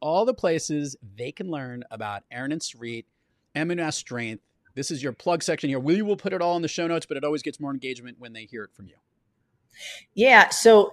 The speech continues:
Speaker 2: in the, sh-, the, you know, check the links in the show notes. Um, there, we'll put some free stuff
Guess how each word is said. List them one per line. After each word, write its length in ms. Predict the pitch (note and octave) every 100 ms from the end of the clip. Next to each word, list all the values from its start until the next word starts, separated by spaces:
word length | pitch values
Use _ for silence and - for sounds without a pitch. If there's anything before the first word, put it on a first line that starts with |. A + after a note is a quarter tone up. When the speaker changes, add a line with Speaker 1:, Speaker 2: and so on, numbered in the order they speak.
| -
Speaker 2:
in 160 | A#3
the, 80 | B3+
sh-, 100 | - - F3+ D3 - F#3 -
the, 240 | F3 F3+ F#3
you 180 | G3 G3
know, 120 | D#3+
check 260 | D3+ A3 G#3+
the 80 | G#3
links 300 | F3 F3+ -
in 80 | F3
the 80 |
show 260 | E3 F3 D#3+
notes. 460 | D#3 D3+ D3 - -
Um, 200 | D#3 D3
there, 240 | E3+ D#3+ -
we'll 160 | D3+ E3
put 220 | E3+ F#3
some 120 | F3
free 260 | D#3 E3 E3
stuff 260 | - E3